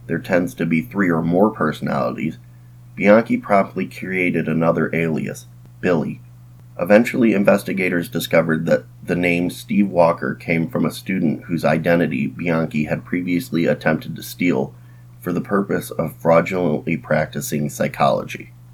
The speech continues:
Police also found a small library of books in Bianchi's home on topics of modern psychology, further indicating his ability to fake the disorder. Once his claims were subject to scrutiny,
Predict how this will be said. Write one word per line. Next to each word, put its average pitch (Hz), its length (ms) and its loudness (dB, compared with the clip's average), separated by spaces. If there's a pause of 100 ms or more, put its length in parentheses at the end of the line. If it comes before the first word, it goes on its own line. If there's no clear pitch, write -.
(800)
Police 117 340 4
also 104 380 4
found 92 260 6
a 87 60 0
small 90 340 4
library 87 480 4
of 80 160 0
books 82 460 2
in 85 160 -2
Bianchi's 87 560 2
home 73 580 0
on 87 160 0
topics 90 480 2
of 76 160 -2
modern 87 380 2
psychology, - 760 0 (600)
further 101 340 2
indicating 95 560 2
his 80 220 -4
ability 82 500 0
to 76 120 -2
fake 80 300 -2
the 76 100 -4
disorder. 73 580 -4 (880)
Once 98 260 4
his 110 180 0
claims 101 400 4
were - 120 -2
subject 90 500 2
to 87 80 -4
scrutiny, - 640 -4